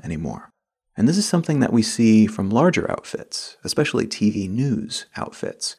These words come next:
and across a variety of political views. Some of them slant hard left, some of them slant hard right, some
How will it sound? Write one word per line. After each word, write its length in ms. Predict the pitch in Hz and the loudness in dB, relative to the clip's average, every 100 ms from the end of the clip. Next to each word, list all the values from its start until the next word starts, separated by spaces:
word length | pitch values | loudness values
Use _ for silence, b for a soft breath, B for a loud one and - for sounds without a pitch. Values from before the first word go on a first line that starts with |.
| _ | _
and 180 | - 117 | -2 0
across 320 | 131 123 120 | 0 -2 0
a 60 | 90 | -2
variety 520 | 101 107 107 107 101 | 2 2 4 2 0
of 380 | 92 92 90 - | -4 -6 -6 -12
political 380 | - - - - | -8 -6 -6 -8
views. 560 | - 135 123 - - - _ - | -2 -2 -2 -4 -12 -16 _ 0
Some 180 | 117 | 4
of 140 | 110 110 | 4 4
them 100 | 101 | -2
slant 320 | - 98 95 | -2 -4 -4
hard 260 | - - 117 | -6 -4 -2
left, 200 | 120 - | -4 -6
some 180 | - | -8
of 140 | - - | -10 -10
them 100 | - | -12
slant 360 | - - - | -10 -12 -14
hard 280 | - - - | -12 -12 -6
right, 320 | 104 117 113 - _ | -2 -2 -4 -10 _
some 460 | - - 127 110 | -8 -6 -6 -10